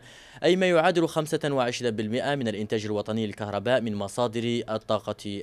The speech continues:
المتجددة. وأكد يوسفي بأن قطاعه يعمل على تخفيض كلفة الإنتاج التي تبقى نسبيًا جد مكلفة مقارنة بالطاقة التقليدية، مشيرا إلى أن الدولة الجزائرية قد منحت تسهيلات كثيرة للقطاع الخاص من أجل تحقيق إنتاج ذي جودة عالمية لمنافسة المنتوج المستورد،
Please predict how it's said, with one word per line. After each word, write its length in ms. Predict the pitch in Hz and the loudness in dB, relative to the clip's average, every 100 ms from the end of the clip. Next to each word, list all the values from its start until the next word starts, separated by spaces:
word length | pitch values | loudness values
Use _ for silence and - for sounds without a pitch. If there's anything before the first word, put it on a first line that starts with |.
| 110 | -4
المتجددة. 760 | 131 156 156 107 98 98 98 - _ - - - - 131 | -4 -2 -2 -2 -4 -2 -2 -4 _ -20 -20 -20 -8 4
وأكد 400 | 139 220 214 170 | 6 6 6 6
يوسفي 400 | 160 160 - 151 | 4 2 0 2
بأن 240 | 135 135 | 2 2
قطاعه 500 | 135 139 127 123 123 | -2 0 2 2 2
يعمل 320 | 123 117 117 | 2 2 2
على 200 | 113 113 | 2 2
تخفيض 460 | 110 107 123 110 110 | 0 -4 -4 -2 -4
كلفة 360 | - 120 117 110 | -4 -6 -6 -4
الإنتاج 500 | 107 110 107 104 113 | -2 -2 -2 -2 -2
التي 260 | 107 107 107 | -2 -4 -2
تبقى 380 | 120 117 113 110 | -4 -4 -2 -2
نسبيًا 500 | 107 107 110 117 120 | -2 -4 -6 -4 -2
جد 280 | 107 101 | -4 -4
مكلفة 500 | 107 113 120 131 143 | -2 -4 -4 -6 -2
مقارنة 420 | 127 104 110 117 117 | -2 -2 -2 -2 -2
بالطاقة 500 | 127 107 - 113 113 110 | -4 -4 -2 -2 -2 -4
التقليدية، 720 | - 98 101 98 135 156 143 - - - - - 135 | -8 -8 -8 -8 0 2 2 0 -20 -20 -20 -8 -4
مشيرا 260 | 143 214 | 2 4
إلى 260 | 196 160 143 | 4 4 4
أن 100 | 143 | 2
الدولة 320 | 117 123 127 | 2 2 2
الجزائرية 540 | 120 113 110 110 120 120 | 0 0 0 0 2 0
قد 220 | 117 104 | 0 -2
منحت 420 | 110 117 113 113 | -2 -2 -4 -4
تسهيلات 440 | 113 - 110 107 104 | -4 -4 -2 -2 -2
كثيرة 380 | 104 101 113 | -6 -4 -2
للقطاع 460 | 110 98 101 117 104 | -2 -2 -4 0 0
الخاص 380 | 95 - 135 135 | -2 -2 -2 -2
من 80 | 135 | -4
أجل 220 | 131 131 | -4 -4
تحقيق 380 | 127 - 185 - | -8 -6 -6 -6
إنتاج 420 | 98 98 123 113 | -10 -4 -4 -2
ذي 260 | 117 101 98 | -4 -4 -4
جودة 420 | 113 127 127 127 | -4 -2 0 0
عالمية 580 | 98 95 98 107 123 139 | 0 -6 -6 -6 -2 -2
لمنافسة 580 | 113 101 101 117 131 135 | -2 -4 -4 -6 -6 -6
المنتوج 480 | 127 101 95 120 104 | -6 -6 -6 -8 -6
المستورد، 580 | 95 95 135 151 165 | -8 -4 2 4 4